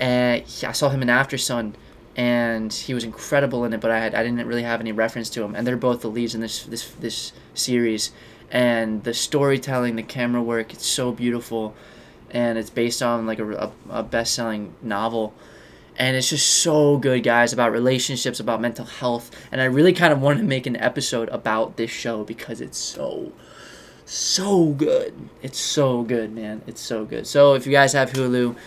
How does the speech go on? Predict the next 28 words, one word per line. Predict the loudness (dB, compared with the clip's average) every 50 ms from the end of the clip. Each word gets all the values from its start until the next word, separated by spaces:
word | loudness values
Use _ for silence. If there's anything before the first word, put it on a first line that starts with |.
| -20 -20 -16 -10
and | -4 -2
you | 0 0
have | 0 0 -2 -4 -8 -12
time, | -8 -6 -4 -2 0 -2 -2 -4 -2
thirty-minute | 0 0 0 0 0 -2 -2 -2 -2 -2
episodes, | -4 -4 -6 -8 -6 -4 -2 -2 -2 -2 -4 -4 -8 -8 -8 -10 -16 -20 -20 -20 -20 -20 -16
twelve | -6 -2 2 2 4 6
episodes, | 4 4 4 0 -6 -4 -2 0 0 0 -2 -2 -4 -8 -8 -8 -10 -12 -18 -20 -20 -20 -20 -20 -18 -8
you | -2 0 0
will | 2 2
not | 2 0 -2 -2
be | -4
disappointed. | -6 -4 -6 -8 -8 -10 -10 -8 -6 -4 -4 -6 -6 -8 -14 -20 -20 -20 -20 -20 -20 -20 -20 -20 -20 -20 -20 -20 -20 -20 -20 -20 -12 -6
Amazing | -4 -2 0 2 0 2 2 2
acting, | 2 0 0 -2 -4 -6 -6 -6 -10 -8
amazing | -8 -6 -4 -4 -4 -6 -8 -8
show, | -6 -4 -4 -4 -4
just | -6 -8 -8 -8 -10 -12 -14 -8
awesome, | -6 -6 -6 -6 -10 -14 -18 -20 -14 -8
awesome, | -8 -8 -8 -8 -10 -12
awesome. | -12 -12 -12 -14 -16 -20 -8 4 8
All | 10 10
right, | 10 10 6 -2 -10 -6
we're | 2 8 10 12
at | 12 10 8
the | 6
twenty-minute | 2 4 4 6 6 6 6 4 4
mark. | 4 4 4 4 2